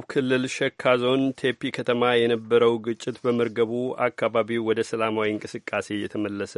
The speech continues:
መሆኑን የአካባቢው ነዋሪዎች ገለጡ። የህግ የበላይነትን ከማስከበርና የተፈናቀሉ ዜጎችን ወደ ቤታቸው ከመመለሱ ረገድ ግን አሁንም ያልተፈቱ ችግሮች እንዳሉ ነው የሚጠቁሙት። ከአራት ወራት በላይ ተቋርጦ የነበረው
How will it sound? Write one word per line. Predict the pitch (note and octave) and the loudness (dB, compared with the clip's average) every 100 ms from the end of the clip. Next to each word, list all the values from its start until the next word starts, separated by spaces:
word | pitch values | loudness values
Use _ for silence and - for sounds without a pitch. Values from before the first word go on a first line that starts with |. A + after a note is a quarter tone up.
| G2 | -6
መሆኑን | G2+ A#2 C3+ | -6 -4 -4
የአካባቢው | C#3 A#2+ G#2+ G#2+ F#2+ F#2+ | -2 -2 -2 -2 -4 -4
ነዋሪዎች | F#2+ F#2+ F#2 F2+ | -4 -4 -6 -8
ገለጡ። | A#2 F#2 F2+ - F#2+ F2+ _ | -10 -8 -8 -8 -10 -10 _
የህግ | - G2 G2 | -12 -10 -6
የበላይነትን | G2 G2 G2+ G#2 G#2 A2 - C#3+ C#3+ - | -4 -2 -2 0 0 0 0 0 -2 -6
ከማስከበርና | - A2 A#2+ - - A2 G2 G#2 G2+ A2+ | -4 0 0 0 -4 -6 -4 -4 0 0
የተፈናቀሉ | C3 - A2 G#2+ G#2 - G#2 F#2+ | -2 -6 -4 -2 -4 -6 -8 -6
ዜጎችን | F#2+ G2 - G#2 | -8 -10 -8 -6
ወደ | G2 G2+ | -4 -6
ቤታቸው | G2 F#2+ F#2 - F#2+ F#2 - _ _ _ | -6 -8 -8 -6 -4 -4 -6 _ _ _
ከመመለሱ | - G#2 G#2+ G#2+ G2+ F#2+ F#2 F#2+ | -6 -2 0 0 -2 -6 -8 -8
ረገድ | F#2 F#2 F#2 F#2 | -6 -6 -6 -2
ግን | B2+ D#3+ - - - - | 2 2 0 -20 -6 0
አሁንም | D3 E3 F3 G#3+ | 2 4 2 0
ያልተፈቱ | F#3+ B2+ B2 B2 A#2 - A2 | 4 2 2 -6 -8 -8 -10
ችግሮች | G#2+ G#2+ A2+ A#2+ - | -10 -6 -6 -8 -8
እንዳሉ | A#2 G2+ F#2 F#2 G2 | -6 -4 -4 -4 -6
ነው | F#2 | -6
የሚጠቁሙት። | F2 - F2+ - G2 F#2 - - - - - | -8 -8 -8 -8 -8 -8 -10 -20 -20 -20 -4
ከአራት | A2+ G2+ G#2+ | 4 4 4
ወራት | A2+ G#2+ G#2+ | 4 2 2
በላይ | A2+ G#2+ | 0 0
ተቋርጦ | A2 - G#2 G#2 | 0 0 -2 -2
የነበረው | G#2 G#2+ G2+ G#2 A2 D3+ | -2 -2 -2 -2 0 -2